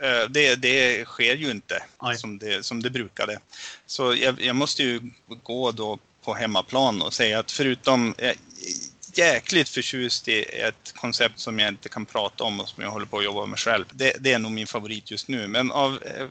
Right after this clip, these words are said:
Speaker 1: titlar som jag kan prata om så måste den ändå vara Mansions of Madness för att det fungerar så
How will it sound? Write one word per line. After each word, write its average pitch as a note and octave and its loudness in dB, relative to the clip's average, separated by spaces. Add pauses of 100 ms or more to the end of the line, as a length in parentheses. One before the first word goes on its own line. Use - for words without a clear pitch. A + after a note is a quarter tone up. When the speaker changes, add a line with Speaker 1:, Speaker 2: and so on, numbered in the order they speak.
(140)
Speaker 1:
titlar C#3+ 0
som C3 -2
jag B2+ 0
kan B2 0
prata A#2+ -2
om D#3 2
så C#3 -4
måste C3+ 0
den B2 2
ändå A2+ 0
vara C#3 2
Mansions A2 -4
of G#2+ -8
Madness A2 -2
för B2+ -2
att G#2+ -2
det G#2+ -4
fungerar A2 -2
så A2 -4